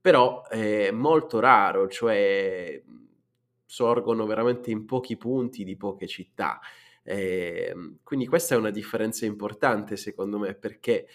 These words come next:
eh, anche a livello di competizione tra i ragazzi più giovani, eh, è chiaro che avere un pool più ampio di, eh, appunto di competitors, di avversari,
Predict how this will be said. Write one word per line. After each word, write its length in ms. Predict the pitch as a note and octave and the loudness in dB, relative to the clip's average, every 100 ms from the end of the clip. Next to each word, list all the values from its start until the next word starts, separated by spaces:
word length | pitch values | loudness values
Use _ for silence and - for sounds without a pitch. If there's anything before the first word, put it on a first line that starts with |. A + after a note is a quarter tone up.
| - _ - | -20 _ -8
eh, 380 | G2+ G2 F#2 - | -4 -2 -4 -4
anche 240 | B2+ B2+ | -4 -2
a 40 | |
livello 340 | A#2 A#2+ B2 A#2 | 0 4 4 2
di 160 | A2 | 0
competizione 1040 | - A2 A2 A#2 A2 G#2+ - F3 D3+ G#2+ F#2+ | -4 -4 -2 -6 -6 -8 -2 4 4 4 -4
tra 360 | - F#2+ F#2 - | -6 -4 -6 -6
i 60 | F#2+ | -8
ragazzi 500 | G2+ G2 - - G#2 | -8 -8 -10 -12 -8
più 160 | C3 | -8
giovani, 640 | B2 A#2+ C3 B2 A2+ A2 - - - - | 0 4 4 4 2 -2 -6 -16 -20 -6
eh, 600 | A2 G#2+ G#2 G2+ G2 D#2+ | -2 0 -2 -2 -4 -6
è 120 | - | -8
chiaro 260 | - F#3+ C3+ | 2 4 4
che 120 | - | 2
avere 240 | A2 B2 A2 | 2 4 4
un 280 | G#2+ A2 | 0 -4
pool 500 | - C#3+ C#3 B2+ A2+ | -4 0 2 2 0
più 200 | - A2+ | -2 2
ampio 580 | A#2 B2 G2+ G2+ - G2+ | 4 4 2 -4 -4 -4
di, 500 | F#2+ F#2+ G#2+ G#2+ G2+ | -4 -10 -8 -6 -8
eh, 520 | - G2 F2+ F2 F2+ - | -10 -8 -6 -6 -8 -12
appunto 340 | - - G2 F2+ | -16 -14 -12 -12
di 180 | F#2 G2 | -14 -8
competitors, 920 | A#2+ A#2+ A2 A2+ A2+ G#2 F#2+ - G#2 | -8 -2 -2 -2 -4 -2 -2 -6 -12
di 140 | G2+ | -8
avversari, 680 | G2+ B2+ - A2 G2+ A2+ A2+ | -4 -4 -4 -2 0 2 -2